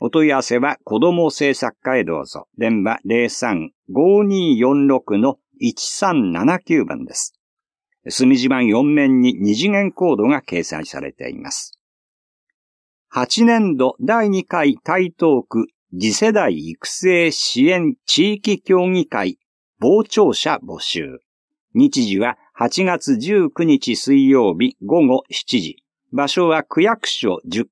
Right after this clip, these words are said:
階会議室です。お申し込みは電子申請でお願いします。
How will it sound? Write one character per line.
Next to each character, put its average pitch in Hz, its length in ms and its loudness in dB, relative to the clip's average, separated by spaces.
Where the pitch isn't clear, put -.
階 156 280 -2
会 127 260 -2
議 127 120 2
室 - 200 -12
で - 80 -10
す。 - 240 -16
お 117 80 -4
申 147 200 2
し - 40 -8
込 135 100 -2
み 117 140 2
は 117 240 -4
電 135 280 0
子 156 180 -4
申 147 240 2
請 104 240 0
で 139 80 2
お 143 80 2
願 76 260 -4
い 69 40 -14
し - 160 -12
ま - 100 -16
す。 - 200 -10